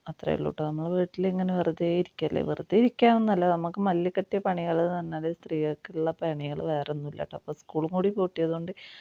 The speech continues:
ഇപ്പൊ എന്താ പറയാന്ന് വെച്ചാല് വീടൊക്കെ തല കുത്തി മറിച്ചിടും ട്ടോ. ഇത് അവര്, ഇവര് കണ്ടില്ലേ അപ്പുറം ഇപ്പുറമൊക്കെ നിന്നിട്ട് എന്നെ സഹായിക്കാനും ഒക്കെ ആയിട്ട് നിൽക്കുന്ന ആൾക്കാരാ. പക്ഷെ ഓര് എന്ത് സഹായം ചെയ്തോ അത് എനിക്ക്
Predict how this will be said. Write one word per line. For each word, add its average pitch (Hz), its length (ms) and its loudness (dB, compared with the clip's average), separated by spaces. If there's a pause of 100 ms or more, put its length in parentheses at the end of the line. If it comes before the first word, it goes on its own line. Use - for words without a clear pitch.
(480)
ഇപ്പൊ - 200 0
എന്താ 165 400 4
പറയാന്ന് 170 580 4
വെച്ചാല് 170 440 2 (320)
വീടൊക്കെ 170 580 6
തല 180 300 8
കുത്തി 202 360 2
മറിച്ചിടും 165 540 2
ട്ടോ. 151 180 2
ഇത് 156 140 2
അവര്, 160 320 2
ഇവര് 175 240 0
കണ്ടില്ലേ 160 320 2
അപ്പുറം - 260 2
ഇപ്പുറമൊക്കെ 180 520 0 (300)
നിന്നിട്ട് 165 460 0
എന്നെ 165 220 -2
സഹായിക്കാനും 170 800 2 (600)
ഒക്കെ 156 280 2
ആയിട്ട് 165 240 4
നിൽക്കുന്ന 165 360 0
ആൾക്കാരാ. 147 420 2
പക്ഷെ 156 240 0
ഓര് 170 180 4
എന്ത് 190 480 4
സഹായം 190 460 6
ചെയ്തോ 156 560 4
അത് 151 220 2
എനിക്ക് 160 440 -2